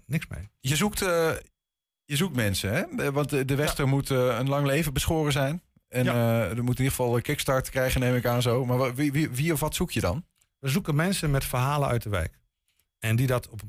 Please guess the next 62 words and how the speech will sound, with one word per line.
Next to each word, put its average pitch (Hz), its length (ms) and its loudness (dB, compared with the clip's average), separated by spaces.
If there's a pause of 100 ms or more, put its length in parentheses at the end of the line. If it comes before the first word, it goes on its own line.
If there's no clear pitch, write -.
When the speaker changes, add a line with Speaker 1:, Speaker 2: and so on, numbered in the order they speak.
(140)
Speaker 1:
een, 110 200 -6
een 104 180 0
bepaalde 95 260 0
manier 95 160 4
kunnen 92 180 -2
opschrijven. 151 680 -2
Of 101 180 -8
dat - 200 -18
kunnen, 80 360 -6 (160)
eh, 85 80 -10 (200)
vertellen, 131 560 -2
dat 98 160 -8
andere 131 220 0
mensen 139 160 2
het - 80 -8
kunnen - 180 -4
opschrijven. 110 640 -2
Speaker 2:
Ja. 104 300 2
Uit 113 180 0
die 123 120 2
drie 117 320 2
wijken, 117 320 0
die, 110 180 2
of 110 100 0
vier 113 260 0
eigenlijk, 98 280 0
die 104 100 2
je 101 60 2
hebt 101 120 0
genoemd. 98 240 4
Speaker 1:
Ja, 160 240 2
precies. - 280 -6
Dat, 104 180 -8
Speaker 2:
Ja. - 120 -8
Speaker 1:
het 131 160 2
Deel 113 220 2
West, 82 240 -4
ja. 95 160 -6
Speaker 2:
Ja. 82 160 0 (120)
Speaker 1:
Ja, - 180 -6
nou, - 160 0
dat 98 100 -2
mag 95 140 0
ook 98 140 -8
een 92 160 -4
beetje 90 220 -2
aan 90 80 2
de 92 60 4
randen. 101 400 4
Mag 82 120 -4
ook 90 120 0
uit 87 80 -4
de 95 60 -2
haven 98 280 -2
komen, 107 340 0
mag 101 140 2
ook 87 60 -10
uit - 80 -2
het - 100 2
Speaker 2:
Ja. 110 60 -2
Speaker 1:
Volkspark 107 360 0
komen. 117 380 2